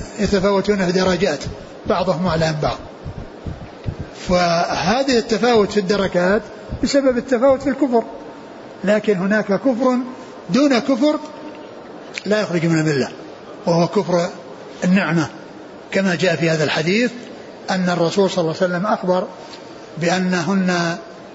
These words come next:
يعني، آه، يعذبن في النار ما يجري كفران العشير، يعني بسبب هذه المعصية، بسبب هذه المعصية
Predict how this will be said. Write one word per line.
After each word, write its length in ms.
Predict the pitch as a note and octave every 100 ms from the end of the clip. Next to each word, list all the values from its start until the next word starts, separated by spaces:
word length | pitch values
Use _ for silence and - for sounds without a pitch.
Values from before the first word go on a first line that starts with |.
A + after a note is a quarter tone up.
| - F#3+
يعني، 580 | F3+ E3+ E3+ D#3+ D#3 D#3
آه، 580 | D#3 D3+ D3+ D3 C#3 D#3 - - - -
يعذبن 760 | D#3+ E3 D#3+ D3+ D#3+ F#3 F3+ F3
في 80 | E3
النار 460 | E3 F3+ A3 C4 C#4 - - - - F3
ما 140 | F#3
يجري 220 | F3 E3+
كفران 380 | E3 D#3 F3+ F3
العشير، 520 | D#3 E3+ F#3 A3+ C4+ C#4 - - - - - A3+
يعني 280 | A3+ G3+
بسبب 380 | G3 G3+ A#3 A3
هذه 260 | G#3+ A#3 A#3
المعصية، 520 | C4 A#3+ G#3 F3+ D#3+ - - - - - - - - -
بسبب 520 | F3 G3 F#3+ G3 B3 - - -
هذه 220 | G3 G3 F#3
المعصية 560 | A3 F3+ F#3 F#3 F#3+